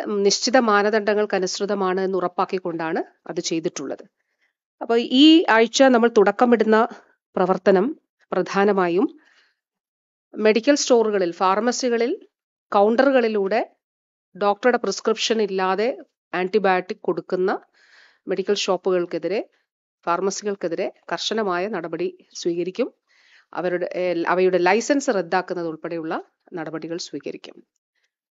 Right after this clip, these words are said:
അപ്പൊ ഇത് പലതവണ ഇത് സംബന്ധിച്ചിട്ടുള്ള മുന്നറിയിപ്പുകൾ കൊടുത്തിരുന്നു. ഇതിന്റെ ഭാഗമായിട്ടുള്ള ബോധവൽക്കരണ ക്ലാസുകൾ നടത്തി.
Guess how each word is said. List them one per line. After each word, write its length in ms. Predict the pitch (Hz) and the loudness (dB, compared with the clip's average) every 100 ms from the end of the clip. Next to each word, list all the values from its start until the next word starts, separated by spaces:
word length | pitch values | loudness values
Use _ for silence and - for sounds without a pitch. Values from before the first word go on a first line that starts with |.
| _ _ | _ _
അപ്പൊ 180 | _ 233 | _ -8
ഇത് 360 | 226 247 247 233 | 2 4 4 4
പലതവണ 520 | 220 220 254 262 269 403 - | 4 4 6 6 4 0 -4
ഇത് 160 | 233 220 | -6 -4
സംബന്ധിച്ചിട്ടുള്ള 800 | 220 202 208 220 247 233 220 226 220 - - | -2 -2 -2 -2 -4 -2 0 2 0 -4 -10
മുന്നറിയിപ്പുകൾ 560 | 180 190 202 220 214 190 | -6 -2 0 0 0 -2
കൊടുത്തിരുന്നു. 520 | 170 156 160 156 202 - _ _ _ _ - | -2 -6 -8 -6 -6 -8 _ _ _ _ -6
ഇതിന്റെ 280 | 202 208 | -4 -2
ഭാഗമായിട്ടുള്ള 800 | 196 190 190 208 202 185 180 180 | -2 0 0 0 -2 -2 -4 -6
ബോധവൽക്കരണ 800 | 170 175 180 196 202 196 190 185 185 - _ _ _ _ - | -4 -4 -2 -2 -4 -2 -4 -4 -6 -8 _ _ _ _ -2
ക്ലാസുകൾ 540 | 208 208 226 240 208 | 4 4 4 2 2
നടത്തി. 380 | 175 160 - | -2 -8 -8